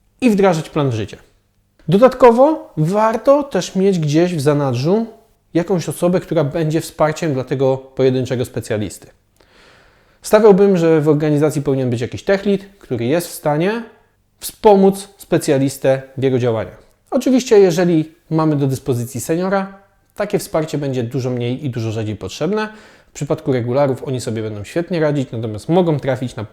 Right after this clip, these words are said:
pewne sytuacje, w których tech lead będzie im bardzo pomocny. No i taka aplikacja będzie przez nich realizowana bardzo sprawnie, bardzo szybko i w zależności od jej wielkości będą w stanie dostarczyć ją w jakimś określonym czasie, który nie będzie się przedłużał w nieskończoność.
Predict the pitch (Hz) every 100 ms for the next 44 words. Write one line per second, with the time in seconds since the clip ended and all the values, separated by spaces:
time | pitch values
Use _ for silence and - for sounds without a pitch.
0 | _ - 240 226 208 202 143 120 113 -
1 | 208 247 - - - - 165 143 - 175
2 | 175 156 127 127 117 113 110 - _ _
3 | - 135 160 135 113 104 80 - - _
4 | _ _ _ _ - 359 330 262 240 220
5 | - 214 202 165 - - 143 151 147 127
6 | 135 127 127 127 120 117 110 107 120 202
7 | 190 - 170 147 143 123 147 135 127 127
8 | - 117 110 113 185 160 143 139 127 123
9 | - 113 110 107 - 107 - 113 127 117
10 | - 117 110 107 - 107 - 113 104 120
11 | 156 131 123 123 113 127 110 101 131 127
12 | 117 117 - - _ _ - 147 139 147
13 | 175 151 131 117 120 120 117 113 104 101
14 | - 98 82 - -